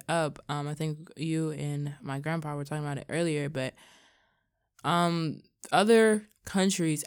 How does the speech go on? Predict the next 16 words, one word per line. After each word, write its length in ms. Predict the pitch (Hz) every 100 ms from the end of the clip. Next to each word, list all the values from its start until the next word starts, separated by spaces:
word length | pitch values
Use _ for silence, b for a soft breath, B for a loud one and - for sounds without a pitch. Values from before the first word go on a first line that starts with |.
| -
allocate 760 | 156 175 151 - 160 151 - _
a 320 | - 143 143 131
dedicated 920 | - 156 170 175 180 165 156 143 143
budget 460 | 151 151 135 -
to 320 | - - 147 -
education, 640 | 139 135 - 131 - 95 -
and 180 | 127
that 260 | 151 175 -
is 240 | 147 147
because 480 | 147 139 147 156 147
it's 160 | 127 139
a 40 |
priority 640 | 135 - 135 139 156 147 139
in 140 | 135
that 220 | 139 123 -
country. 540 | 156 151 - 50 -